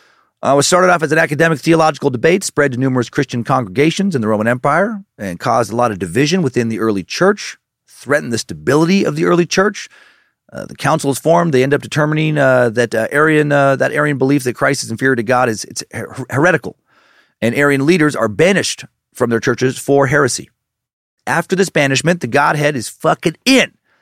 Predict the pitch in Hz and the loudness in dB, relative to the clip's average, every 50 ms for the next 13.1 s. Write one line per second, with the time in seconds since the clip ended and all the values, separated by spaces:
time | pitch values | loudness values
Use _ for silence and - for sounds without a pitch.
0 | _ _ _ _ _ _ _ _ - 123 127 120 120 156 180 202 190 - 143 135 | _ _ _ _ _ _ _ _ -4 -2 0 2 2 4 4 2 2 0 -2 -2
1 | 123 175 175 - 165 147 - 170 147 139 135 - 170 160 - - 113 113 - - | 0 0 0 0 -2 -4 -2 0 0 0 0 0 -2 -2 -2 -2 -4 -2 0 0
2 | - 127 - - 123 110 107 127 160 156 135 131 113 135 120 117 107 156 156 - | -2 0 0 0 0 2 2 2 2 2 0 -2 -2 0 0 0 0 -2 -2 -2
3 | 117 117 113 104 107 - - - 170 180 175 143 131 107 - 139 135 - - 117 | -2 -2 -2 -4 -6 -4 0 0 2 2 2 0 -2 -2 -4 -4 -4 -2 0 0
4 | 117 113 95 107 139 165 147 143 135 117 - 127 120 - - 110 101 101 120 139 | 0 2 2 2 2 2 2 0 -2 -4 -4 -4 -4 -4 -4 -4 -2 -2 -2 -2
5 | 139 - - 107 101 113 104 - - - 110 - 143 113 117 131 135 120 123 120 | -4 -4 -6 -6 -4 -4 -4 -2 -2 -2 -2 -2 -2 0 0 0 0 0 -2 -6
6 | 98 98 - _ - - - 160 131 - 113 175 214 175 165 127 113 113 110 - | -6 -6 -8 _ -6 -2 -2 -2 0 0 0 0 0 2 0 0 0 0 -2 -4
7 | _ _ _ _ _ _ _ _ _ _ _ _ - 131 151 170 - - 156 156 | _ _ _ _ _ _ _ _ _ _ _ _ -2 0 0 2 2 2 2 0
8 | 147 - 151 147 - 143 123 - 143 131 127 127 - 135 120 120 - - 113 117 | 0 0 -2 -2 -2 -4 -2 0 0 0 0 0 -2 -4 -4 -4 -4 -2 -2 -2
9 | 117 120 117 110 104 - - 143 147 156 147 127 127 131 120 120 117 110 98 113 | 0 0 -2 -2 -4 -4 -4 -2 -2 0 2 2 2 2 2 2 2 0 0 0
10 | 110 98 95 117 131 147 143 127 101 113 110 98 113 110 110 107 101 - - - | -4 -4 -2 -2 -2 -2 -2 -2 0 -2 -2 0 0 0 0 -2 -4 -8 -16 -20
11 | _ _ _ _ - 123 - - 123 117 110 110 92 98 110 101 - - 107 101 | _ _ _ _ -6 -6 -4 -2 -2 -2 -2 -2 -2 -2 -2 -2 -2 -2 -2 0
12 | 98 98 92 87 - _ _ _ _ - 101 95 - - 82 73 - - - - | 0 0 -2 -4 -6 _ _ _ _ -8 -6 -6 -4 -4 -6 -6 -8 -12 -16 -18
13 | - | -20